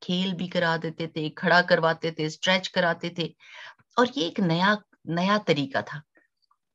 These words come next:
कि जिसमें यूथ ने बहुत कुछ सीखा। उनके इतने कबीले थे,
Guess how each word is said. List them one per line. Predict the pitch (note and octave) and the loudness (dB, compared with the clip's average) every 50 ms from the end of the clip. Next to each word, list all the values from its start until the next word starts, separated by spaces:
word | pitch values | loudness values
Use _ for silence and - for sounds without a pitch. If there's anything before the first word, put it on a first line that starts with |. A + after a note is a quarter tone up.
| _ _ _ _ _ _ _ _ | _ _ _ _ _ _ _ _
कि | - G3 | -2 0
जिसमें | F#3 A3+ A#3 - - B3+ B3+ C4+ C#4 C#4 C#4 C#4 - - - - _ | 0 0 -2 -4 -4 -4 -4 -2 -2 -4 -4 -8 -14 -20 -20 -10 _
यूथ | F#3+ E3+ D#3 F3+ G3 A3 B3 A#3+ - - | -4 -2 0 0 0 0 -2 -4 -4 -6
ने | C4 B3 | -6 -6
बहुत | A#3+ - A3+ G#3 - C4 C4+ C4+ | -4 -6 -8 -6 -6 -8 -8 -6
कुछ | - G#3+ G3+ - | -8 -8 -8 -6
सीखा। | - - C3 C3+ - D#3 D3 - | -8 -8 -8 -8 -10 -12 -12 -6
उनके | - F#3 F3+ F3+ G3 | -4 -4 -4 -4 -4
इतने | G3 - _ - A#3+ | -6 -6 _ -4 -6
कबीले | A#3+ - F#3+ E3+ D#3 E3+ E3+ E3+ F#3 F#3+ F#3 - | -2 -2 -2 -2 -2 -2 -2 -2 -2 -4 -4 -6
थे, | E3+ D3+ D3+ | -8 -8 -8